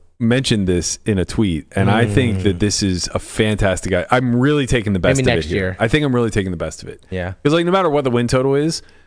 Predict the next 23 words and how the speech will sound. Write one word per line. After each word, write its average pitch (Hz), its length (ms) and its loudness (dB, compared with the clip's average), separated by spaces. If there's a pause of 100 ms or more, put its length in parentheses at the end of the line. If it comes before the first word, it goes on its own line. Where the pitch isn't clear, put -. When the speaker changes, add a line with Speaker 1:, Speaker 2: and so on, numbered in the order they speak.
(340)
Speaker 1:
uh, 101 500 0 (120)
they 117 300 0
always 139 340 2
have 135 160 2
the 127 60 4
opportunity 113 640 0
to 101 420 0
exceed 104 460 0
it 78 180 -4
by 90 120 0
many 92 340 -2
games, 82 480 -8
I - 80 -4
think. 120 140 0
Speaker 2:
Mm-hmm. 117 300 -2 (480)
Speaker 1:
But 123 120 0
they're 139 100 4
never 147 300 2
gonna 117 160 0
fall 92 260 0
more 85 220 -4
than, 78 160 -10
like, 64 160 -16